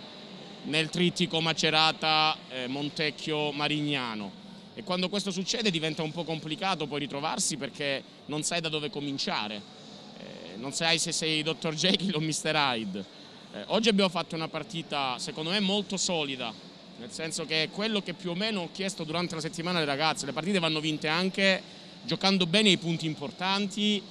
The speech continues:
e cercando di abbassare quelli che sono gli errori gratuiti o comunque ciò che lavoriamo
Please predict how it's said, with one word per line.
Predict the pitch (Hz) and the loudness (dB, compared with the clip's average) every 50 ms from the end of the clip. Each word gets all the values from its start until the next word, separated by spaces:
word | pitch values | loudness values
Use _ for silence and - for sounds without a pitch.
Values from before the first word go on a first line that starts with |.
| - - - - - - - - | -14 -14 -14 -14 -14 -12 -10 -8
e | - | -4
cercando | - 170 - - 208 214 214 190 | -4 -4 0 2 2 4 4 2
di | 180 160 175 170 170 165 - | 2 2 2 0 0 -2 -2
abbassare | - 151 151 147 165 160 - - - 208 233 226 202 | -6 -8 -4 -4 -4 -2 -2 -2 0 2 2 2 2
quelli | 165 165 156 156 | 0 0 -2 -2
che | 143 151 | -2 -2
sono | - - 160 160 156 156 151 147 - - - - - - - - - - - - - - - - - - - - | -2 -2 -2 -2 0 -2 -2 -4 -6 -10 -16 -18 -18 -18 -18 -18 -16 -16 -16 -18 -18 -18 -18 -20 -20 -20 -14 -4
gli | 160 165 | 0 0
errori | 170 160 170 170 170 | 2 2 2 2 2
gratuiti | 151 160 147 - 208 208 208 190 170 - 147 147 | 0 0 -2 0 4 6 6 6 6 4 2 0
o | 139 135 | 0 0
comunque | - 165 165 180 208 208 196 - 185 170 160 156 - - - - - - - - | -2 -2 2 4 4 4 4 4 4 4 4 4 2 0 -8 -14 -16 -16 -10 -2
ciò | - - 196 202 214 196 | 4 6 8 8 8 6
che | - 170 | 4 4
lavoriamo | 160 160 156 156 156 156 160 165 175 180 175 175 175 175 175 175 165 | 4 4 2 0 0 2 2 2 4 2 4 4 4 4 4 4 0